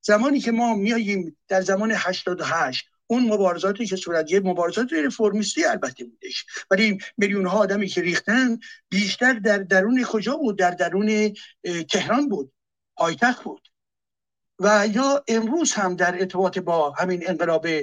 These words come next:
اه، مهسا ژینایی که ما داریم صحبت می‌کنیم، انقلاب زن زندگی آزادی، سرآغازش در واقع از، در واقع سقز هست، از کردستان هست که بلافاصله به بخش‌های گوناگون جامعهٔ ما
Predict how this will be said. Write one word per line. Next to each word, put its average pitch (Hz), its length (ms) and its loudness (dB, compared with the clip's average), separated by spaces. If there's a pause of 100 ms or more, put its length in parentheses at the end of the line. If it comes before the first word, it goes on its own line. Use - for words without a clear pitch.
(480)
اه، 147 760 2
مهسا 147 500 -2
ژینایی 170 440 0
که 190 120 -4
ما 151 120 -4
داریم 147 280 -4
صحبت 143 460 -2
می‌کنیم، 147 540 -2 (340)
انقلاب 147 320 0
زن 151 200 -2
زندگی 143 320 -4
آزادی، 139 680 0 (240)
سرآغازش 202 1040 2
در 160 160 2
واقع 185 460 0
از، 202 320 2 (400)
در 139 160 0
واقع 139 240 0
سقز 185 640 0
هست، 131 360 -6
از 156 220 0 (140)
کردستان 165 640 0
هست 156 360 -2 (300)
که 185 120 -2
بلافاصله 190 840 0
به 165 160 -6
بخش‌های 185 640 0
گوناگون 190 800 0
جامعهٔ 208 400 2
ما 220 360 -2